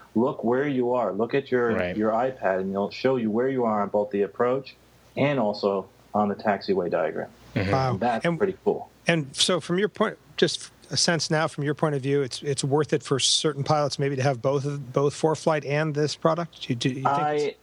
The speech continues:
Speaker 1: I don't know yet. See,
Speaker 3: Okay.
Speaker 1: I, I, I think what's gonna happen to me,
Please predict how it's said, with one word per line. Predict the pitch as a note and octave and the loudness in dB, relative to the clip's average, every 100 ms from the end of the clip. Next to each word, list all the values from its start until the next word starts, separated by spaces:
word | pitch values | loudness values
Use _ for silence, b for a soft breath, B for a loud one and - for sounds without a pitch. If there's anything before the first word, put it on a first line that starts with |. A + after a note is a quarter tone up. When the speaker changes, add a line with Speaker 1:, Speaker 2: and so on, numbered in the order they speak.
| _ - - | _ -20 -2
Speaker 1:
I | C#3 D3 | 0 2
don't | D#3 C3 | 0 0
know | C#3 C3+ | 0 2
yet. | A2+ G#2+ - - | 2 0 -2 -4
See, | - | 0
Speaker 3:
Okay. | A#2 | 2
Speaker 1:
I, | B2+ C3 B2+ C#3+ D#3 C#3+ | 0 0 0 0 -2 0
I, | B2+ E3 | 0 0
I | F3+ - - - | -4 -10 -14 0
think | G3+ G3 C3 A2 | 0 2 -2 0
what's | A#2 B2 | -2 0
gonna | B2+ A#2+ | 0 0
happen | A2+ C#3+ D#3+ D#3+ A#2+ A2 A2 | 0 0 0 0 0 0 0
to | A2+ | 0
me, | A#2 D3+ C#3+ G#2+ G2+ | 2 2 0 0 -2